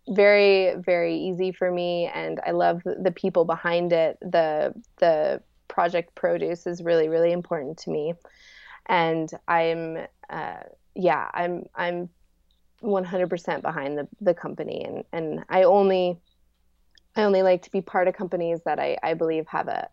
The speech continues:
have a purpose and, and a mission. And I really think that Scoop does. So, yeah.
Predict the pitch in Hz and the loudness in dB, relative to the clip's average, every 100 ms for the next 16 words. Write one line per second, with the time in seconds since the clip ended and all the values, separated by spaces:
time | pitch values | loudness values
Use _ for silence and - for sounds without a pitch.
0 | _ - 160 151 - - 202 - 185 - | _ -6 -4 -4 -4 -4 -4 -6 -8 -8
1 | 143 143 - - 170 156 160 - - - | -8 -8 -10 -4 -2 -2 -4 -4 -6 -6
2 | - 175 180 _ - - - - - 160 | -6 -10 -10 _ -20 -20 -20 -16 -2 2
3 | 156 156 147 170 135 147 - 92 - - | 4 4 2 -2 -6 -6 -6 -6 -10 -6
4 | - 165 147 82 - - 117 71 - _ | -2 0 0 -4 -8 -4 -2 -2 -8 _
5 | _ _ _ - 160 | _ _ _ -4 -4